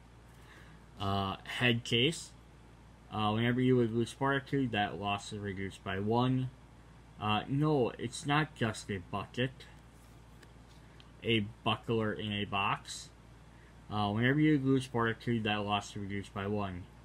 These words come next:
Uh, the home version is wall in a box. It's funny. Uh, Lightning Generator. Pick another player. They lose two fortitude. It's electrifying. The Self-Propelled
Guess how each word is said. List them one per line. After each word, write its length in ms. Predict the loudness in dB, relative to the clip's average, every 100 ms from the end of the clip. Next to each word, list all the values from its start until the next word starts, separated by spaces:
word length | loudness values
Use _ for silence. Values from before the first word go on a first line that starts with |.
| -20 -20 -20 -20 -14 -2
Uh, 340 | 2 4 2 -4 -20 -20 -20 -20 -4
the 200 | 2 2
home 340 | 4 2 4
version 380 | 4 2 2 -4
is 280 | -2 -2 -2
wall 300 | -2 2 2
in 80 | 0
a 80 | -2
box. 600 | -2 -2 -6 -14 -16 -16 -20 -20 -20 -20 -20 -20 -18 -18 -16
It's 100 | -14 -10
funny. 320 | -8 -8 -10 -16 -20 -20 -20 -20 -8 2
Uh, 260 | 6 6
Lightning 420 | 6 4 2 0
Generator. 720 | 2 2 4 4 4 2 0 -6 -20 -20 -20 -4
Pick 160 | -4 0
another 240 | 2 2
player. 460 | 2 4 4 4 -2 -14 -20 -6
They 100 | 2
lose 200 | 4 2
two 200 | 0 -4
fortitude. 720 | -2 -2 -2 -2 -4 -10 -12 -8
It's 240 | -8 -4 -4
electrifying. 920 | -2 -2 -4 -10 -10 -10 -10 -10 -12 -18 -20 -20 -20 -20 -20 -20 -20 -20 -20 -20 -20 -2
The 140 | 0
Self-Propelled 880 | 0 4 4 4 -2 0 2 4 2